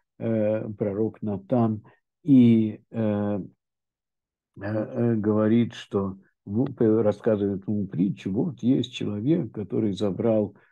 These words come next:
э, последнюю овцу, э, для того, чтобы приготовить, э,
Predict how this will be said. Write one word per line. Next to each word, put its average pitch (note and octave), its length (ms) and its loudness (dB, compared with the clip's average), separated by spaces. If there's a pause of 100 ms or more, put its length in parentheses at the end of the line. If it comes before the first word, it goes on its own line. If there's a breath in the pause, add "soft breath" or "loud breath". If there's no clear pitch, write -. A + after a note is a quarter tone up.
(220 soft breath)
э, G#2 360 -2
последнюю G#2 800 -2
овцу, B2 640 0 (340 loud breath)
э, A2+ 200 0
для G2+ 160 -4
того, A2 260 2
чтобы G#2 400 -2
приготовить, G2+ 1080 -2
э, G#2 360 -2